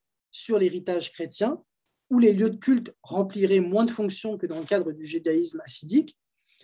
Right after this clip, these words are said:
et également le fait que le Québec de deux mille vingt et un est une société, une société sécularisée au sein, au sein de laquelle la religion occupe désormais une place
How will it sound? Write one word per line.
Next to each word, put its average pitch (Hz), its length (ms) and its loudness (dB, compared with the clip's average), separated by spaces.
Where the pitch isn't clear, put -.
et 262 80 6
également 226 440 8
le 208 120 8
fait 247 400 2
que - 80 0
le 226 140 6
Québec 226 380 6
de 175 80 4
deux 175 120 6
mille 196 180 2
vingt 160 240 -6
et 151 40 -4
un 170 220 -10
est 254 220 2
une 208 100 2
société, 240 640 4
une 196 80 2
société 220 480 6
sécularisée 175 880 2
au 240 100 4
sein, 240 340 2
au 226 100 2
sein 240 220 2
de 196 60 2
laquelle 185 480 2
la 170 120 2
religion 202 600 0
occupe 185 280 -8
désormais 185 400 0
une 190 160 -4
place 233 340 -2